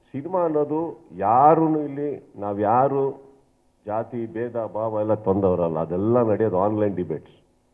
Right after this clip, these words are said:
None of us, the moment we put makeup, man, we become somebody else. ಮನೆಗೆ ಹೋದಾಗ ಮರಿಬೇಡಿ, ನನ್ನ ತಂದೆ ತಾಯಿಗೆ ಮಗ ಆಗಿರ್ಬೇಕು, ಹೆಂಡತಿ ಗಂಡ ಆಗಿರ್ಬೇಕು, ಮಗಳಿಗೆ ಅಪ್ಪ ಆಗಿರ್ಬೇಕು,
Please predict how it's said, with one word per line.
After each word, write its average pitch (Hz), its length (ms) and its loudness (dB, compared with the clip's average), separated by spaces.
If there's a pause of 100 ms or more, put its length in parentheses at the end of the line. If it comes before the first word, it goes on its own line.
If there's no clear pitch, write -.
(260)
None 120 200 4
of 135 300 2
us, 110 80 -2 (720)
the 107 140 4
moment 160 320 4
we 131 160 -4
put 135 220 -4
makeup, 123 300 0 (120)
man, 101 100 0 (100)
we 98 140 -2
become 104 220 2
somebody 85 360 -8
else. 73 220 -8 (1160)
ಮನೆಗೆ 110 260 4
ಹೋದಾಗ 107 380 2
ಮರಿಬೇಡಿ, 101 600 2
ನನ್ನ 92 180 0
ತಂದೆ 98 360 2
ತಾಯಿಗೆ 90 340 0
ಮಗ 85 260 -2
ಆಗಿರ್ಬೇಕು, 85 680 -2
ಹೆಂಡತಿ 92 380 -2
ಗಂಡ 85 260 -2
ಆಗಿರ್ಬೇಕು, 80 560 -2
ಮಗಳಿಗೆ 85 400 -2
ಅಪ್ಪ 80 200 -2
ಆಗಿರ್ಬೇಕು, 80 680 -4